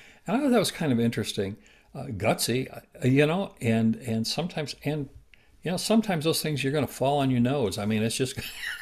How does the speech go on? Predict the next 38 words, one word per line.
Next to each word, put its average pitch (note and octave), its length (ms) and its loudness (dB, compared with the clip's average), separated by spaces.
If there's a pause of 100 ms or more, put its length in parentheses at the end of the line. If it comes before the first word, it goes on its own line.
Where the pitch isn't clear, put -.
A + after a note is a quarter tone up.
(120)
<laughs> - 560 -4
it's - 160 4
just D3+ 180 0
not B2+ 160 4
always B2 220 2
gonna A2 180 2
work. C3 240 2
And G#2+ 80 0
you G#2 60 -2
gotta, A#2 260 4 (300)
you A#2+ 80 -2
gotta C3 140 6
be A#2+ 100 4
willing B2+ 300 6
to A2+ 60 0
get G#2+ 240 0
bruised, A#2 520 4
I A2 100 -2
think, G#2 260 -2
sometimes, G2 680 -6
you G#2 60 -6
know, G2 140 -6
to - 120 -14
see A2+ 220 -4
what, G#2+ 340 -4
you A2 100 -2
know, G2+ 180 -8 (120)
what G#2+ 160 -2
does G#2+ 280 -2
and F#2 80 -10
doesn't G2+ 380 -6
happen. A2 400 -6
But, G2 200 -6 (540)
but G#2+ 160 -6
yeah, A#2 280 4
I A#2+ 100 2
think D3 260 -4
it's, - 400 -2